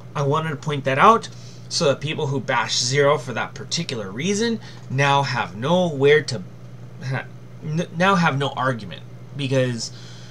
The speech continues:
the ghosts were there from the beginning. Now, whether they were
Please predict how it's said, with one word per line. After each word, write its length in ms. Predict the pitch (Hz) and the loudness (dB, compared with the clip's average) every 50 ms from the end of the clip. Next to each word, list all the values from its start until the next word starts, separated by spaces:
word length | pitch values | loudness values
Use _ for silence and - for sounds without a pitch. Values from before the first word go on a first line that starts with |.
| - - - - - - - - - - - - - - - - - - - - - - - - - - - | -16 -16 -16 -16 -16 -16 -16 -16 -16 -18 -18 -18 -18 -18 -18 -18 -16 -16 -16 -16 -16 -16 -16 -16 -16 -10 -4
the 80 | - 147 | -4 -2
ghosts 380 | 135 147 156 160 160 - - 160 | 2 4 6 6 6 4 4 6
were 140 | 160 147 | 6 6
there 400 | 131 131 127 120 117 110 95 - - - - - - - - - | 8 8 6 6 4 2 0 -2 -8 -14 -16 -16 -16 -16 -16 -12
from 280 | - - 151 151 147 135 | -4 0 0 2 2 2
the 80 | 135 | 2
beginning. 420 | 117 131 107 117 110 98 87 85 - - - - - | 2 0 0 -2 -4 -6 -8 -12 -14 -16 -14 -10 -4
Now, 260 | 147 151 147 139 120 - - - - - | 0 2 4 4 2 0 -6 -14 -12 -6
whether 380 | - 139 160 185 202 202 214 202 | 2 8 10 10 10 10 8 6
they 180 | 170 175 170 165 | 6 4 2 4
were 240 | 156 151 139 131 | 4 4 4 4